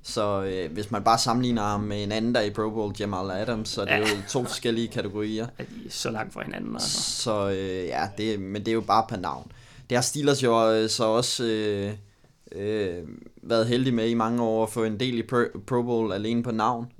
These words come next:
Speaker 1: Øhm, men jeg synes faktisk, som jeg skrev til dig, Alejandro Villanueva,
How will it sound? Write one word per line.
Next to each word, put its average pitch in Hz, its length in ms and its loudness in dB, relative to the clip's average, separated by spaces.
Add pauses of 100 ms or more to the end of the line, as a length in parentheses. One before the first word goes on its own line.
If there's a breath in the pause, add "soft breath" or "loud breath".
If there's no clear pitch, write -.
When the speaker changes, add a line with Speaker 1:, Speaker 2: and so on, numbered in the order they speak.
(100)
Speaker 1:
Øhm, 98 340 -4
men 101 160 -6 (440 soft breath)
jeg 117 80 0
synes 135 200 0
faktisk, 123 400 2 (140)
som 113 140 -2
jeg 107 80 -2
skrev 113 220 0
til 113 160 -4
dig, 107 220 2
Alejandro 107 680 -2
Villanueva, 113 760 2